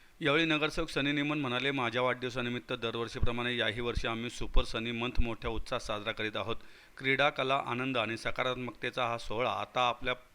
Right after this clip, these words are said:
सर्वांच्या जिव्हाळ्याचा विषय बनला आहे. मला सांगायला अत्यंत आनंद होत आहे की दरवर्षीप्रमाणे याही वर्षी आयोजित सर्व क्रीडा स्पर्धांना खेळाडू आणि क्रीडाप्रेमींकडून अतिशय जोरदार आणि सकारात्मक प्रतिसाद मिळत आहे. सर्व स्पर्धांची नावनोंदणी अतिशय उत्साहात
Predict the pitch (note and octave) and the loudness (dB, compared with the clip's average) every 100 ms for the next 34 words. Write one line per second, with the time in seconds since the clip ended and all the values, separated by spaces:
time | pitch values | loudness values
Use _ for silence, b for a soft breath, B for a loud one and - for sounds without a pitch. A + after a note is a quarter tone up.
0 | - A2+ A#2 A#2 B2+ A2+ A2+ A2+ B2+ A#2 | -8 -4 -4 -4 -4 -2 -2 -2 -4 -6
1 | G#2 A#2+ A#2+ G#2+ G#2 G2+ A2 A2+ - - | -6 -4 -4 -4 -2 0 0 -4 -10 -20
2 | - - B2 C#3+ C#3+ B2 C3 C#3 B2+ C3+ | -20 -6 0 2 2 0 2 0 -2 -4
3 | B2+ - B2+ B2 B2+ A#2+ A#2+ A#2 A2+ B2+ | -4 -2 -2 -2 -4 -6 -2 -2 -2 -4
4 | A#2+ A#2+ A2+ - A#2+ A#2 A#2 A#2 G#2+ B2+ | -4 -4 -4 2 2 2 -2 -2 -2 -2
5 | A#2+ - B2+ A2 A2 B2 - A2+ B2 A#2+ | -4 -4 -4 -2 -4 -8 -8 -8 -6 -6
6 | A2+ A#2 - A2 A2+ B2 G#2+ F#2+ B B | -4 -4 -4 -4 -4 -4 -6 -8 B B
7 | - B2 A#2+ C#3+ A2 A#2 A#2+ B2 C3 B2+ | -4 2 2 2 0 -2 -4 -2 2 4
8 | B2 B2 B2 C3 C3+ A#2 A2+ B2+ A#2+ A2+ | 4 2 -4 -4 -4 -6 -8 -6 -4 -2
9 | G#2+ A2+ G2 B B - B2 - A#2 - | 0 0 -2 B B -6 -6 -2 -2 0
10 | C3 - C3+ - B2 A2+ B2+ A#2+ A2+ G#2+ | -2 -4 -10 -4 -4 -4 -4 -2 -2 -2
11 | G#2+ G#2 A2+ B B - - B2+ C3+ - | -2 -2 -4 B B -8 -4 -2 -2 0
12 | A#2+ A2+ B2+ B2 C3+ C#3 A#2 A#2+ A#2+ B2 | -2 0 -4 -4 -6 -2 -2 -2 -4 -4
13 | A#2+ A#2 A2+ B2+ A2+ - A#2 | -4 -6 -8 -6 -6 -6 -4